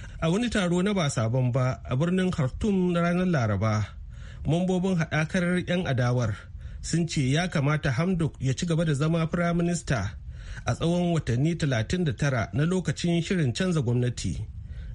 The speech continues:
An ɗora ma Hamdok alhakin jagorantar ƙasar ta Sudan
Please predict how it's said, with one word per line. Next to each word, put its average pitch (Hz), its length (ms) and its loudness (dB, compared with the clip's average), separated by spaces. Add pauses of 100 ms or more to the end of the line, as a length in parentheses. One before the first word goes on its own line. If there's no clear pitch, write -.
An 156 180 2
ɗora 180 340 2
ma 120 300 2
Hamdok 170 560 0
alhakin 170 760 2
jagorantar 135 680 0
ƙasar 147 480 -2
ta 180 80 0
Sudan 117 480 0